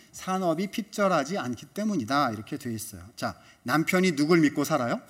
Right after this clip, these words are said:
남편이 부인을 믿고 여자를 믿고 산다 이렇게 되어 있습니다. 우리 주님을 믿고 살아야 되는데, 그렇죠? 남편이 여자를 믿고 살아. 어느 정도길래 그럴까요? 자, 하반절에 보니까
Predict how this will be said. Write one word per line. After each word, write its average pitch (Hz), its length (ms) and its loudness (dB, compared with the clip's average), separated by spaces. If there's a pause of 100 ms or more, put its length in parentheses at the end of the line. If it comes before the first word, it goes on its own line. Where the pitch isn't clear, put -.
(1400)
남편이 151 560 4 (880)
부인을 185 440 8
믿고 117 420 -2
여자를 117 400 2
믿고 180 240 4
산다 143 400 2
이렇게 113 260 -6
되어 110 120 -4
있습니다. 101 420 -8 (540)
우리 135 140 0
주님을 165 480 6
믿고 135 240 2
살아야 139 320 0
되는데, 104 520 -4 (140)
그렇죠? - 320 -8
남편이 151 400 -2
여자를 160 400 2
믿고 127 280 -4
살아. - 220 -6 (160)
어느 156 240 2
정도길래 135 920 2
그럴까요? 120 500 -4 (520)
자, 147 140 -6
하반절에 190 400 4
보니까 127 500 -2